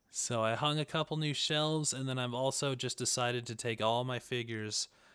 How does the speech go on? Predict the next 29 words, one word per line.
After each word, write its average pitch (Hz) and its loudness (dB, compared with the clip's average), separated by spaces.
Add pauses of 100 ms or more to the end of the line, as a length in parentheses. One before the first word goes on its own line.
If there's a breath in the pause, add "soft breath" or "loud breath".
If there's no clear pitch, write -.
'cause - -2
I 143 4
used 220 4
to 156 2
organize 131 2
them 113 -4
by 104 0
type - -4
of 95 -4
figure. 80 -6
So, 80 -4
like, 80 -12
here's 98 -8
all 104 -2
my 110 -4
Pop 113 -2
Funkos, 110 -4
here's 95 -8
my 110 -6
Q 147 -6
Figs. - -6 (500 loud breath)
Um, 110 -4
but 113 -2
I've 120 0
decided 175 2
to 120 2 (340 soft breath)
go 123 0
with, 117 2
uh, 92 -8